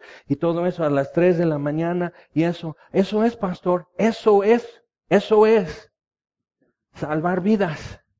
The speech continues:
eso es, a toda hora, no importa cuándo, eso es. ¿Está mal?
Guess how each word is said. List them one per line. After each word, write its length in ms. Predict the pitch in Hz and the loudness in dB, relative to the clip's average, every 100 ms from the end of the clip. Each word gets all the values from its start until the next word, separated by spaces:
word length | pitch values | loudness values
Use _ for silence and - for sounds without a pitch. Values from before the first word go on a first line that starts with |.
| _ | _
eso 300 | - 190 220 | -8 -4 -4
es, 180 | 220 - | -4 -4
a 100 | 139 | -6
toda 360 | - 196 196 185 | -4 -4 -4 -4
hora, 320 | 190 139 98 _ _ _ - | -4 -6 -12 _ _ _ -4
no 200 | 180 196 | 0 0
importa 420 | 190 196 - 175 | 0 -2 -4 -8
cuándo, 480 | - 175 165 104 _ _ _ _ _ _ _ _ _ | -6 -6 -6 -10 _ _ _ _ _ _ _ _ _
eso 340 | - 165 175 165 | -6 -6 -4 -4
es. 380 | 156 104 - _ _ _ _ _ _ _ _ _ _ | -4 -6 -14 _ _ _ _ _ _ _ _ _ _
¿Está 360 | 156 127 156 147 | -8 -6 -6 -6
mal? 460 | 170 135 147 262 | -4 -4 -4 -6